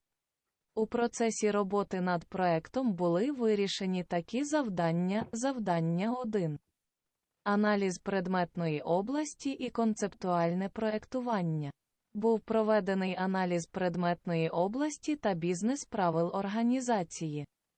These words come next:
В результаті аналізу була розроблена концептуальна модель предметної області, що включає опис інформаційних об'єктів, їх характеристик і зв'язків між ними,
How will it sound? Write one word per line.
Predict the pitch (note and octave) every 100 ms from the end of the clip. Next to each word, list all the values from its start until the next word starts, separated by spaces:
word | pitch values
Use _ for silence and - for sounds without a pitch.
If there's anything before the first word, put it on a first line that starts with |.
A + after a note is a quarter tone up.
| _ _
В | G3+
результаті | A3 G#3+ A3+ A3 A#3 A3+ A3
аналізу | G#3 G#3+ G#3+ G#3 G3 F3+ F#3+
була | F#3 G3 G3+
розроблена | G3+ F#3+ G#3 G3 F#3+ F#3 F3+
концептуальна | - F#3+ F3+ G3 - F#3+ F3+ E3+ E3
модель | E3+ F3 E3+ E3+
предметної | E3 G3 F3+ F3+ F3 - F3 D#3+
області, | - E3+ F3+ C4 D4 - C#4
що | - - A#3+
включає | G#3+ A3 A3 - G#3 F#3+ F3+
опис | F#3+ - F3+ -
інформаційних | G3 F3+ G3 F#3+ F#3 F3 G3 F3 E3+ -
об'єктів, | D#3+ D3+ E3 G3+ - D4 C#4+
їх | A#3 G3+ F#3+
характеристик | - F3 E3 E3 - E3+ F#3+ C#4+ - D#4 -
і | A3+
зв'язків | F3 E3+ E3 - - F3 F#3+
між | A3+ B3
ними, | B3+ B3 F3 D#3